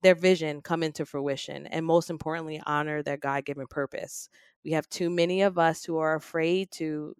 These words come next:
to seek, um, our desires and what we want. And even now, as I, as I read the book, I'm kinda cringing 'cause I'm like, "Did I really, like, ooh," like, I feel like I've evolved so much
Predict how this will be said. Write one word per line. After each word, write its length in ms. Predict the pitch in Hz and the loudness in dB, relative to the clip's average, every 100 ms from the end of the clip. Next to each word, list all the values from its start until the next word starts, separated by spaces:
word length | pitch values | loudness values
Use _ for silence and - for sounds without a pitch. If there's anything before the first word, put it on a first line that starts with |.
| - | -8
to 140 | 151 | -8
seek, 420 | - 185 180 - - _ _ _ _ _ - | -4 -4 -4 -10 -20 _ _ _ _ _ -4
um, 380 | 160 156 156 156 | 0 0 0 -2
our 180 | - 165 | 2 4
desires 680 | 160 160 156 175 180 160 143 | 4 4 4 4 4 2 -2
and 260 | 151 - 147 | -6 -4 -2
what 180 | 151 | 0
we 120 | 151 147 | -2 -4
want. 420 | 147 160 151 - _ _ _ - | -2 0 -2 -4 _ _ _ -4
And 280 | 160 160 165 | -2 -2 0
even 280 | 196 202 202 | 2 2 4
now, 260 | 196 202 196 | 4 6 6
as 180 | 170 185 | 4 4
I, 200 | 170 - | 2 2
as 140 | 165 165 | -2 2
I 80 | |
read 280 | 165 175 202 | 2 2 2
the 60 | 185 | 2
book, 320 | 165 175 170 - | 4 4 4 0
I'm 140 | 165 | -4
kinda 280 | - 180 170 | -2 0 -2
cringing 480 | - 175 175 175 165 | -2 0 2 0 -2
'cause 120 | 147 | -2
I'm 100 | 147 | -2
like, 200 | 143 151 | -4 -4
"Did 140 | 143 | -4
I 60 | 156 | -4
really, 560 | 165 - - - 160 | -4 -4 -4 -4 -4
like, 480 | - - - - - _ | -6 -6 -8 -10 -16 _
ooh," 280 | 240 320 294 | 0 2 4
like, 220 | 185 196 - | 6 6 6
I 100 | 208 | 4
feel 200 | - 220 | 4 4
like 180 | 208 - - | 4 2 4
I've 360 | 190 214 185 - | 6 6 2 2
evolved 640 | 208 196 190 185 220 226 233 | 2 4 4 6 6 4 2
so 240 | - 214 | 4 4
much 420 | 208 208 - - | 4 2 2 -4